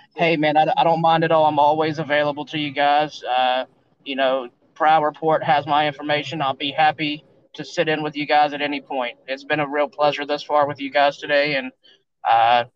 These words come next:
I, you know, go Panthers, man. I'm, I'm a huge supporter of you guys and what, what they bring to the table. I'm looking forward to it.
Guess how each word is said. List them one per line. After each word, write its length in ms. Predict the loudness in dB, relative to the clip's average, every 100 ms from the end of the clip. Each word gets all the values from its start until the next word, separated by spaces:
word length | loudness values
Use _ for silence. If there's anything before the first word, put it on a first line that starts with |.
| _ _ _ _ -8
I, 240 | 0 2 2
you 100 | 0
know, 100 | -2
go 200 | 0 0
Panthers, 500 | 0 -2 -2 -6 -8
man. 160 | -4 -2
I'm, 180 | -2 -2
I'm 160 | -2 -2
a 40 |
huge 280 | -4 -8 -8
supporter 340 | -4 -2 -2
of 60 | -6
you 120 | -4
guys 280 | 0 0 -2
and 100 | -4
what, 140 | -4 -2
what 180 | -4 -4
they 100 | -6
bring 240 | -6 -6
to 80 | -8
the 80 | -4
table. 320 | -6 -4 -6
I'm 100 | -4
looking 200 | -6 -8
forward 280 | -6 -6 -4
to 120 | -8
it. 80 | -10